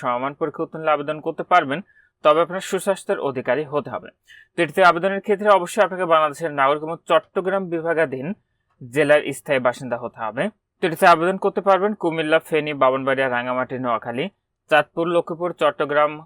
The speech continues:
কক্সবাজার, খাগড়াছড়ি এবং বান্দরবান জেলার প্রার্থীরা এই নিয়োগে আবেদনটি করতে পারবেন। তো নিয়োগ বিজ্ঞপ্তিটি ছিল বিভাগীয় কমিশনার কার্যালয়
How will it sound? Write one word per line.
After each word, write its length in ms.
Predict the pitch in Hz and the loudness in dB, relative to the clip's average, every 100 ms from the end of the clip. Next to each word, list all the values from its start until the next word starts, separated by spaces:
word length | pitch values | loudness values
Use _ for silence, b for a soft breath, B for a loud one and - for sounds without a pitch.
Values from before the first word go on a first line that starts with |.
| _ | _
কক্সবাজার, 640 | 139 127 - 143 135 131 135 131 | 0 0 -2 -4 -2 0 -4 -2
খাগড়াছড়ি 540 | 123 117 113 127 120 196 _ - | -2 -2 -6 -6 -8 -8 _ -8
এবং 140 | 131 156 147 | -4 -4 2
বান্দরবান 380 | 139 139 151 165 | 2 2 -2 -2
জেলার 240 | 170 170 | -2 -2
প্রার্থীরা 300 | 170 147 147 151 - | 0 0 -2 -4 -2
এই 80 | 127 | -4
নিয়োগে 200 | 117 117 | -2 0
আবেদনটি 400 | 110 107 107 107 156 196 _ _ _ | -2 -4 -12 -8 -8 -8 _ _ _
করতে 200 | 185 165 - | -2 -2 -2
পারবেন। 280 | 107 98 73 - _ _ _ _ | -2 -4 -12 -18 _ _ _ _
তো 60 | - 135 | -10 -4
নিয়োগ 140 | 151 139 | -4 -2
বিজ্ঞপ্তিটি 380 | 147 170 196 180 | -4 -2 -2 -2
ছিল 100 | 190 185 | -2 0
বিভাগীয় 360 | 175 180 180 180 170 | 0 0 0 0 2
কমিশনার 460 | 156 156 165 160 156 143 | 2 2 -4 -4 0 0
কার্যালয় 420 | 139 131 131 | 2 0 -2